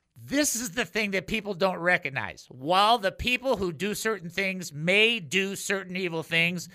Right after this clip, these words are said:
sometimes there's a prophecy to be fulfilled, and it's going to happen one way or another because God has a purpose and a plan, and there is nothing and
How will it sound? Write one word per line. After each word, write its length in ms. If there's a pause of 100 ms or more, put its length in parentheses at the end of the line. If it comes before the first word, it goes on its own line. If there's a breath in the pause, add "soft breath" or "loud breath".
(240 loud breath)
sometimes 880
there's 340
a 160
prophecy 720
to 140
be 200
fulfilled, 800 (320 soft breath)
and 140
it's 220
going 300
to 80
happen 500
one 320
way 200
or 140
another 540 (200 soft breath)
because 360
God 520
has 180
a 40
purpose 480
and 120
a 60
plan, 480 (460 soft breath)
and 420
there 420 (140)
is 500 (160)
nothing 1500 (380)
and 400